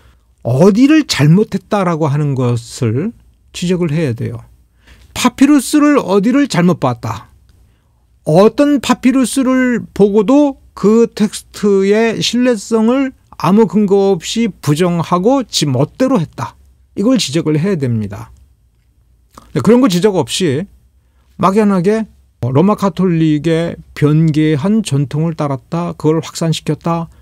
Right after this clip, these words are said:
이걸 음모론이라고 얘기하는 겁니다. 음모론에 넘어가면 안 됩니다. 위키백과에서 공인 본문, 즉 티알이라고 하는 거를 찾아보시면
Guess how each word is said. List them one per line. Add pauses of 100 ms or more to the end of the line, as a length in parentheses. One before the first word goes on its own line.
이걸
음모론이라고
얘기하는
겁니다.
음모론에
넘어가면
안
됩니다. (160)
위키백과에서
공인
본문,
즉 (120)
티알이라고
하는
거를
찾아보시면